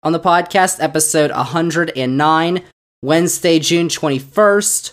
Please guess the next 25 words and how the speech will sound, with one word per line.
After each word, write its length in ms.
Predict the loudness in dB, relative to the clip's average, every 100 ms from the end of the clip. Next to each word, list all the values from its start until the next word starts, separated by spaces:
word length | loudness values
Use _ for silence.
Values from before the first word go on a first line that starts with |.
| _
All 160 | 2 4
that's 240 | 4 2
coming 220 | -4 -4
up 100 | -4
next 260 | -4 -6 -6
week. 220 | -6 -4
Lots 320 | -2 -2 -2
of 120 | -6 -4
facts, 380 | -4 -4 -6
lots 240 | -4 -4 -4
of 100 | -4
good 200 | -4 -4
facts. 420 | -2 -2 -4 -8 -12 _ _ -10
So 160 | -6
you're 100 | -6
going 220 | -4 -6
to 120 | -6 -8
want 220 | -8 -10
to 140 | -8
make 220 | -6 -6
sure 280 | -8 -6 -6
and 280 | -6 -8 -6
listen 420 | -4 -4 -6 -10 -16 _ _ -4
next 440 | 0 0 -2 -4
week 360 | -4 -4 -6